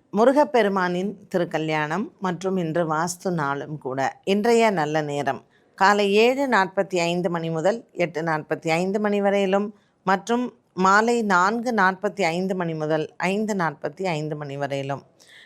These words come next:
இன்றைய நட்சத்திரங்கள் பிற்பகல் ஒன்று எட்டு மணி வரையிலும் பூராடம், அதற்கு பின்பு உத்திராடம்.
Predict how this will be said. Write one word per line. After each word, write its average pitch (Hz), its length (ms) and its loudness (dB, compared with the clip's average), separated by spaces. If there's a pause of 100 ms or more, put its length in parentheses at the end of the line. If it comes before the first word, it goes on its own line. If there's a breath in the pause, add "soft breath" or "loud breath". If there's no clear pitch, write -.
(140)
இன்றைய 269 460 4
நட்சத்திரங்கள் 190 800 0
பிற்பகல் 175 580 -2
ஒன்று 208 420 0
எட்டு 185 320 0
மணி 175 260 0
வரையிலும் 165 640 -2
பூராடம், 190 500 0
அதற்கு 156 440 -4
பின்பு 156 540 -2
உத்திராடம். 131 560 -4